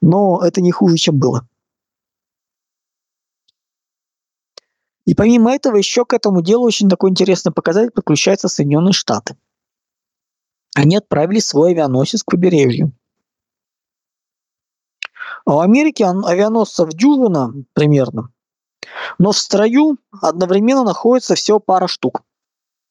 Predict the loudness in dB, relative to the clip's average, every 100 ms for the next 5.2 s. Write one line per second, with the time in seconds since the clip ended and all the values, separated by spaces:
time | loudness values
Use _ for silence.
0 | _ _ _ _ _ -4 0 2 2 0
1 | 0 -2 -4 -8 -18 _ _ _ _ _
2 | _ -16 -14 -14 -2 0 0 -2 -4 -2
3 | -2 0 0 -2 -4 -2 0 2 2 0
4 | 2 0 0 0 -2 -2 -2 2 2 2
5 | -2